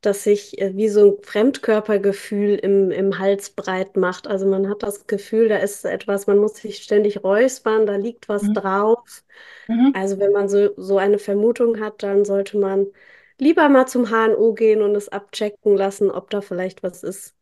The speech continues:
Speaker 2: Mhm, genau. Und wieder das Räuspern kommt jetzt wieder ins, ähm,
Speaker 1: Mhm.
Speaker 2: Gespräch.
Speaker 1: <laughs>
Speaker 2: Ähm, häufig ist dann auch so ein Räuspern da, weil da dieses Fremdkörpergefühl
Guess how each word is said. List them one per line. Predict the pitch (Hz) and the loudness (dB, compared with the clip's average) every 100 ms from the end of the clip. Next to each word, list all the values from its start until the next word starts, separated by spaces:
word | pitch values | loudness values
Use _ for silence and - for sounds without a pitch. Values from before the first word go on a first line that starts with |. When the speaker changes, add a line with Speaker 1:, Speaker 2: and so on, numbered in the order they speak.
| _ _ | _ _
Speaker 2:
Mhm, | 247 262 254 339 339 _ - | 2 4 6 4 -2 _ -8
genau. | 208 180 175 175 | -4 -2 -2 -2
Und | 208 220 - | -2 -2 -6
wieder | 196 196 196 | -4 0 0
das | 180 175 | 0 -2
Räuspern | 156 180 202 262 285 254 - | 0 0 0 4 4 4 0
kommt | 247 240 | -4 -4
jetzt | 240 233 | -4 -6
wieder | 214 214 | -4 -4
ins, | 220 240 - | -4 -8 -8
ähm, | 220 220 240 214 208 | -4 2 4 4 -2
Speaker 1:
Mhm. | 185 | -8
Speaker 2:
Gespräch. | - - 202 233 - | -10 -8 -6 -2 0
Speaker 1:
<laughs> | 254 - - - | -2 -2 -12 -8
Speaker 2:
Ähm, | 220 220 214 214 | -2 0 2 2
häufig | 196 196 247 | 0 0 -4
ist | - - | -8 -8
dann | 220 | -6
auch | 208 | -6
so | 226 | -6
ein | 208 | -2
Räuspern | 175 202 208 190 | 0 0 0 -4
da, | 170 165 | -4 -2
weil | 180 226 | -2 0
da | 233 | 0
dieses | 208 208 208 - | -2 -6 -8 0
Fremdkörpergefühl | 277 269 170 165 - 175 - 180 170 | 2 2 -4 -14 -14 -16 -14 -12 -12